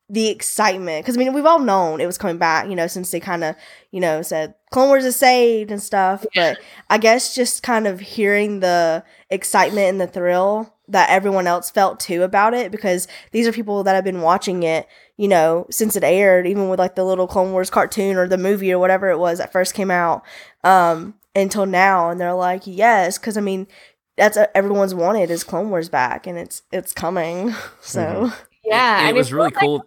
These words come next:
Speaker 3: Oh, I'm sorry, go ahead.
Speaker 2: <laughs> Oh, sorry. Uh, for me, it felt like a family coming back in a reunion,
Speaker 3: Mm-hmm.
Speaker 2: and there was a sense of closure as well, because it wasn't, like, a happy ending for them that they had to stop Clone Wars,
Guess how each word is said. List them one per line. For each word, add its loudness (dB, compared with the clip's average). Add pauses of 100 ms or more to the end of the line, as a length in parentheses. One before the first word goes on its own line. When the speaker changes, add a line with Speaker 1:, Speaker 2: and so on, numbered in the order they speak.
(160)
Speaker 3:
Oh, 0
I'm -2
sorry, -2
go -10
ahead. -12 (140)
Speaker 2:
<laughs> -4
Oh, 2
sorry. -6
Uh, 4
for 4
me, 0
it 0
felt 2
like -2
a -4
family -2
coming -6
back 2
in -8
a -2
reunion, -6
Speaker 3:
Mm-hmm. -2
Speaker 2:
and -2
there 2
was 4 (100)
a 0
sense -2
of -2
closure 0
as -2
well, 2
because -4 (400)
it 6
wasn't, 4
like, 2
a 4
happy 0
ending -2
for -4
them 0
that 2
they -4
had -6
to -16
stop 0
Clone 0
Wars, 0